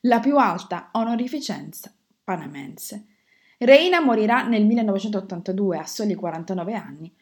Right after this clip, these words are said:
dopo una lunga battaglia contro il cancro. Con questo dunque, con la storia di una donna capace di aver dato un contributo fondamentale all'antropologia e alla storia di un intero paese, del suo paese, Panama, io vi lascio, sperando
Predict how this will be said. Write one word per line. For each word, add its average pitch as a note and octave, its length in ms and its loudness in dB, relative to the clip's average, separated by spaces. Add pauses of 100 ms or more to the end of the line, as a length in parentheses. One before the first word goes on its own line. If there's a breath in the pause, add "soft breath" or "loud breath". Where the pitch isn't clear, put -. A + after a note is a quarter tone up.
(160 soft breath)
dopo G#3+ 240 0
una A#3+ 140 4
lunga G3 340 0
battaglia D3+ 720 -10
contro D#3+ 300 -6
il C#3 100 -20
cancro. - 460 -20 (920 soft breath)
Con C#4+ 180 6
questo F#4 340 2
dunque, A4 480 2 (100)
con A3 140 6
la G#3+ 80 4
storia A#3 260 4
di G#3+ 40 0
una G#3 120 4
donna A3 260 2
capace G#3 380 -2
di G3 60 2
aver G3 140 0
dato G#3+ 200 0
un G3+ 80 -2
contributo A3 480 -2
fondamentale C4 880 0
all'antropologia F#3 880 -4 (200 loud breath)
e C4 100 -4
alla B3+ 220 4
storia C#4 480 2
di F3 100 -2
un F#3 60 0
intero F#3+ 380 0
paese, G3+ 480 0
del E3+ 160 -6
suo C#4 240 -2
paese, E3+ 460 -6
Panama, F3+ 560 -6 (420 soft breath)
io C4+ 160 2
vi A3 120 0
lascio, - 520 -8 (340 soft breath)
sperando C4+ 680 0